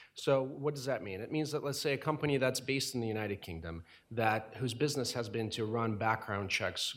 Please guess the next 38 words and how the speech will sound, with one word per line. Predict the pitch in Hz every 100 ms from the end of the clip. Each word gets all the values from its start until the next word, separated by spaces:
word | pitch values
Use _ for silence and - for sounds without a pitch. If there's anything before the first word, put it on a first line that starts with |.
| 113
globally, | 98 87 82 78 78 - - -
background | 110 107 104 95
checks, | 90 92 -
let's | 95 -
say, | 104
for | -
the | 101
investor, | 98 95 98 - -
for, | - 101 98
uh, | 95
fund | 95 151 135
managers, | 101 80 78 - - -
right, | 107 117 117 - -
is | 123 -
suddenly | 165 156 139
faced | - 135 127
with | 117
a |
situation | 113 120 127 139 139 117 107
where, | 110 107 107 - -
uh, | 101 101
potentially | - 107 - 165 151 107 98 98 - -
it | - 107
needs | 131 135
to | - 113
obtain | - 131 123 120 - -
consent | 120 110 - 160 165 - - - _
of, | 104 104 98 107
uh, | 104 101 101 98 - - -
um, | 98 95 95 92 -
these | 104 -
fund | 120 104
managers, | 85 85 90 92
whatever, | 98 104 110
in | - 135
the | 131
United | 113 104 90
States. | - 85 76 -